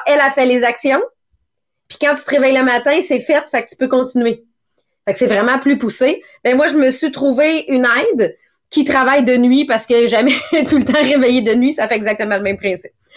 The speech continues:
Je me lève le matin, mes pure roulers ont été faites. <laughs> Mais c'est parce que pendant que je dormais, il y a quelqu'un qui est venu le faire à ma place. Donc, ça, c'est devenir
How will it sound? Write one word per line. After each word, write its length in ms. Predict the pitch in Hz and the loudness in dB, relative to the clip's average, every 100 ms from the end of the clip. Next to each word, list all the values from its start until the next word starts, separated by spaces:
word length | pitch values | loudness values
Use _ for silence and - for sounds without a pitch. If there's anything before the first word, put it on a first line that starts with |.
| - - | -20 -2
Je 60 | 262 | 2
me 80 | |
lève 180 | 269 285 | 2 2
le 100 | 294 | 2
matin, 320 | 269 254 285 | 2 0 0
mes 140 | 302 262 | 0 0
pure 160 | 269 | -2
roulers 240 | 240 254 240 | 0 0 2
ont 220 | 247 240 | 0 0
été 200 | 233 208 | 0 -2
faites. 140 | 190 - _ _ _ 240 - 226 | -4 -6 _ _ _ -20 -20 -6
<laughs> 0 | |
Mais 560 | 240 277 269 262 262 | -2 0 2 4 2
c'est 320 | - 277 262 269 370 370 | 0 -2 -2 -2 -4 -2
parce 180 | 226 220 | -4 -2
que 120 | 254 254 | -2 -2
pendant 340 | 254 254 269 | 0 2 0
que 140 | 262 269 | 2 0
je 60 | |
dormais, 420 | 220 247 247 262 - - 262 | 0 0 0 0 -2 -8 -2
il 40 | |
y 20 | |
a 60 | 254 | 0
quelqu'un 480 | 240 247 240 247 269 302 233 - | 0 0 0 -2 -2 -8 -14 -4
qui 100 | 247 | -2
est 40 | |
venu 200 | 226 226 | -2 -4
le 80 | 208 | -2
faire 320 | 214 202 214 - - - | -2 0 -2 -8 -14 -6
à 120 | 196 | -2
ma 180 | 185 - | -2 -4
place. 300 | - - - - - 226 | -6 -10 -18 -20 -8 -2
Donc, 240 | 254 254 - _ - - _ _ - | 0 -2 -8 _ -20 -20 _ _ -10
ça, 160 | - 539 | -2 0
c'est 460 | - 277 294 - _ | 0 0 0 -4 _
devenir 760 | 180 233 220 254 277 302 302 | -4 -2 0 2 2 2 0